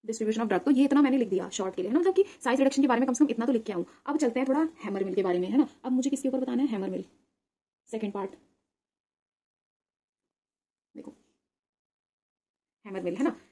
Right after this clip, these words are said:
तो वही कि ये क्या है, एक device है जो कि mill कर रही है, milling के लिए यूज़ कर रहे हैं, है ना, size reduction के लिए। तो सबसे पहले hammer mill start करूंगी, तो पहले मैं क्या बताऊंगी इसका principle, बस इसका हम main point देख लेते हैं। हमें इसमें देखो, हालांकि question में क्या पूछा है, हमारे working and construction, सिर्फ इतना पूछा है, but हमें क्या करना है, Smart बनना है ना यहाँ पे। तो हम क्या करेंगे,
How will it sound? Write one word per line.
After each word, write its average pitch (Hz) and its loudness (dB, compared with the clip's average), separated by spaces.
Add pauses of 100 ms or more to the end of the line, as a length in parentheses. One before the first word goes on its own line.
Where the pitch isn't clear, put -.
(260)
तो 339 4
वही 302 6
कि 320 6
ये 311 8
क्या 320 6
है, 311 8
एक 277 6
device 254 6
है 302 6
जो 240 6
कि 269 4
mill 254 8
कर 269 2
रही 277 4
है, 269 8
milling 240 6
के 262 4
लिए 262 8
यूज़ 185 2
कर 196 -4
रहे 190 -2
हैं, 202 -4
है 233 -2
ना, 285 2
size 196 2
reduction 196 -2
के 196 -6
लिए। 220 -4
तो 285 -8
सबसे 311 -4
पहले 285 2
hammer 254 2
mill 269 6
start 240 -2
करूंगी, 247 0
तो 302 0
पहले 262 -2
मैं 269 2
क्या 269 -2
बताऊंगी 262 2
इसका 285 -2
principle, 220 -2 (380)
बस 330 -6
इसका 320 0
हम 320 8
main 285 8
point 262 4
देख 233 4
लेते 226 2
हैं। - 4
हमें 262 4
इसमें 269 4
देखो, 247 4 (220)
हालांकि 254 -4
question 262 4
में 285 8
क्या 277 2
पूछा 277 2
है, 320 0 (160)
हमारे 262 0 (200)
working 302 4
and 330 6
construction, 226 2
सिर्फ 339 6
इतना 277 8
पूछा 294 6
है, 220 0
but 269 2 (160)
हमें 220 0
क्या 262 0
करना 254 0
है, 226 -2 (220)
Smart 214 0
बनना 240 6
है 208 -2
ना 262 4
यहाँ 349 6
पे। 254 4
तो 247 -2
हम 247 2
क्या 269 0
करेंगे, 269 6